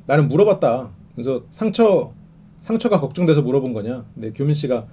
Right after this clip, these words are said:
"그거 걱정돼서 물어봤겠어? 네가 걱정돼서 물어봤지." 근데 네가 걱정돼서 물어봤다는 말을 또 참아 못해. 음.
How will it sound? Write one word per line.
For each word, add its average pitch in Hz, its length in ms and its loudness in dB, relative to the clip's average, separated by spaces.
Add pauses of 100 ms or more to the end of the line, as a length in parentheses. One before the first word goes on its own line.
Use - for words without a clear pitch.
"그거 165 260 4
걱정돼서 156 340 2
물어봤겠어? 139 720 0
네가 135 280 2
걱정돼서 160 360 2
물어봤지." 143 500 2
근데 143 180 2
네가 196 300 6
걱정돼서 196 360 0
물어봤다는 185 580 2
말을 151 240 0
또 165 100 -8
참아 294 240 -8
못해. 147 360 -6 (120)
음. 98 260 -12